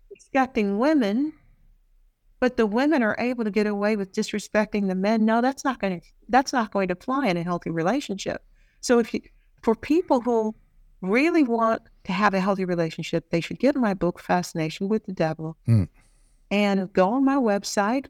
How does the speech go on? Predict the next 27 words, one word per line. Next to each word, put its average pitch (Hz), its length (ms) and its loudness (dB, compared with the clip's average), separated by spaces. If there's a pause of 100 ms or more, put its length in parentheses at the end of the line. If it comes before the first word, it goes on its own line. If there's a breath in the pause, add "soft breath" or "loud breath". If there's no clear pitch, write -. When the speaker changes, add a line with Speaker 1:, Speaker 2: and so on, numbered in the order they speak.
Speaker 1:
which 208 280 -2
is 196 440 -2 (540)
w 262 420 4
w 262 360 0
w 208 520 -2 (800)
dr 180 360 2
dina 196 300 2
mcmillan 196 640 0
dot 185 300 0
com. 180 500 -4
So - 180 -4
that's 170 340 -2
D 208 280 0
R 190 440 0 (340)
D 185 180 2
I 214 200 2
N 247 200 4
A 190 440 -2 (640)
M 185 240 2
C 214 560 0 (500)
M 202 220 2
I 185 440 0 (800)
L 202 260 2
L 202 500 -2 (420)
A 185 220 2
N, 214 380 -2 (840)
th-, - 100 -2